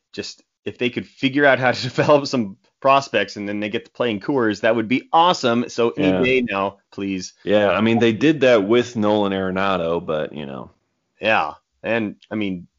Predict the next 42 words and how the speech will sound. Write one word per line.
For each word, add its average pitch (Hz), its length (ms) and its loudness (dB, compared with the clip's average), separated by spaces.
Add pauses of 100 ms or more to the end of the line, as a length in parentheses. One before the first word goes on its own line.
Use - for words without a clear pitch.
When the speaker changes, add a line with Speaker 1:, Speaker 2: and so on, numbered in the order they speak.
(140)
Speaker 1:
they, 165 200 4
Speaker 2:
And 110 160 0
Speaker 1:
they - 80 2
Speaker 2:
Trevor 113 180 2
Speaker 1:
come, - 60 2
Speaker 2:
Story. 92 440 -4
Speaker 1:
they - 220 2
come 226 260 4
up, 226 260 2
yeah, 214 160 0
like, 147 220 2
those 151 240 4
guys 147 300 4
have 117 120 -8
come 131 200 -2
up, 127 380 2 (240)
and, 104 640 -2
you 92 160 -14
know, 85 260 -14 (260)
but - 260 -6 (340)
anyway. - 340 -12 (280)
Let's 202 140 4
move 220 140 6
on 196 200 8
to 185 100 6
round 170 300 6
seven. 160 340 6
Again, 143 280 4
you're 143 140 0
getting, 156 380 4
you're 180 120 -2
getting 233 260 2
guys 147 420 6
here 139 220 0
like, 123 340 2 (440)
um, 98 340 -6
you 107 120 -8
know, 110 120 -2
like 104 180 -4
my 120 200 2
pick 123 260 -8
here, 110 320 0